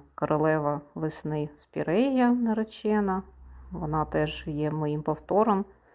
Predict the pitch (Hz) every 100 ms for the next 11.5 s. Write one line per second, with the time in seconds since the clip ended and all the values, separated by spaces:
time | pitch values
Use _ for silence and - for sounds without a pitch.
0 | _ _ _ - 170 165 - 170 - 165
1 | 160 156 - 151 147 147 151 151 - 156
2 | 151 147 147 _ _ _ _ _ _ -
3 | 165 156 - 156 151 151 151 151 156 160
4 | 175 233 247 - 220 - _ _ _ _
5 | _ _ _ _ - 233 294 208 175 226
6 | 202 202 - _ - - - - 160 147
7 | 151 233 240 214 220 - - _ _ _
8 | _ - 151 170 240 247 - _ _ _
9 | _ _ _ _ _ 160 151 160 165 156
10 | - - 151 190 240 262 240 233 240 -
11 | 247 240 233 226 226